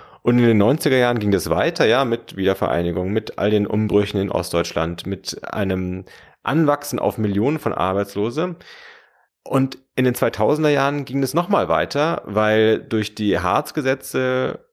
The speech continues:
die Vorgabe war, wer Stütze vom Staat bekommt, der muss zuallererst mal seinen Notgroschen aufbrauchen.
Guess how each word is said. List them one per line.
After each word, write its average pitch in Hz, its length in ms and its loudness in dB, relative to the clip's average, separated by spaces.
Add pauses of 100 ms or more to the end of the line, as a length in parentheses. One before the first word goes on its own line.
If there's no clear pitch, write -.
(240)
die 113 180 -8
Vorgabe 120 500 2
war, 104 560 2
wer 98 260 0
Stütze - 360 -4
vom - 160 -4
Staat 104 540 -2 (240)
bekommt, 113 540 -6
der 104 80 2
muss 101 180 0
zuallererst 101 520 2
mal 95 160 0
seinen 90 420 -2 (320)
Notgroschen 101 640 0
aufbrauchen. 78 720 -2